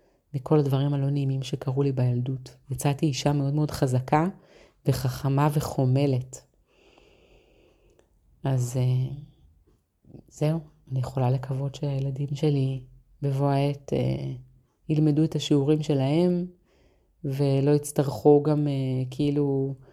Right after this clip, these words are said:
קיצור, אני לא רוצה להפריע להם ללמוד את השיעורים שלהם עם כל המשקעים שלי, אה, ולשקף להם את הכאבים שלי, ואז כאילו דרך הכאבים שלי הם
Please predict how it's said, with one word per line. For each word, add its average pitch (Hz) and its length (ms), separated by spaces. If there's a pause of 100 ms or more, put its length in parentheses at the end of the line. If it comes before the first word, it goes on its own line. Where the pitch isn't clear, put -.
(960)
קיצור, 208 320
אני 175 60
לא 170 60
רוצה 175 240
להפריע 160 560
להם 170 140
ללמוד 143 240
את - 60
השיעורים 139 420
שלהם 139 380
עם 135 100
כל 147 180
המשקעים 143 560
שלי, 147 360 (1200)
אה, 139 40 (420)
ולשקף 143 600
להם 151 180
את 147 120
הכאבים 139 460
שלי, 190 420
ואז 147 320
כאילו 151 280
דרך 147 320
הכאבים 151 380
שלי 190 400
הם 151 180